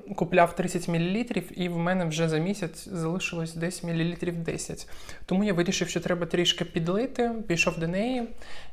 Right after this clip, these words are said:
і вона мені запропонувала, м, типу, «Можливо, ви хочете якісь ще аромати від Ліванти, наприклад?» І знаєте, я так подумав, дійсно, я хочу. І, е, саме такий аромат,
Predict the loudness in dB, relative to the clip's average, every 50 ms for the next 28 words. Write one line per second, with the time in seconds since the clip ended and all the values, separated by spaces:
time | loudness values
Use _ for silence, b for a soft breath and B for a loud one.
0 | -6 -2 0 2 2 2 2 2 4 4 4 4 4 4 4 4 2 2 2 0
1 | 0 -2 0 2 2 2 4 6 6 6 6 4 4 4 6 6 6 6 4 2
2 | B B B B B B B B B B -10 -8 -6 -4 -4 -4 -6 -6 -8 -8
3 | -6 -2 0 2 4 4 6 6 6 4 4 2 2 -2 -2 -4 -4 -4 -4 -6
4 | -4 -2 0 2 2 2 0 0 -2 -2 -2 -4 -4 -2 -2 0 2 4 4 6
5 | 6 6 6 4 4 2 2 2 2 2 4 4 4 4 4 4 4 2 2 0
6 | -2 -2 0 -2 -2 -2 -2 -4 -6 -6 -8 B B B B B B B -6 -2
7 | 0 0 2 2 2 2 2 2 0 0 0 0 2 2 2 2 4 4 2 2
8 | 0 -4 -8 -16 b b b b -20 -10 -4 -2 -2 0 2 0 0 0 -4 -6
9 | -6 -6 -6 -6 -8 -10 -12 -14 -14 -18 -18 -10 -4 -2 0 0 0 2 2 2
10 | 2 2 0 -4 -6 -6 -8 -8 -10 -12 -12 -12 -10 -8 -4 -2 0 0 2 2
11 | 2 2 4 4 4 4 4 4 2 0 -2 -6 -10 -8 -8 -6 -4 2 6 6
12 | 6 6 4 0 0 0 2 4 4 4 4 6 4 4 2 2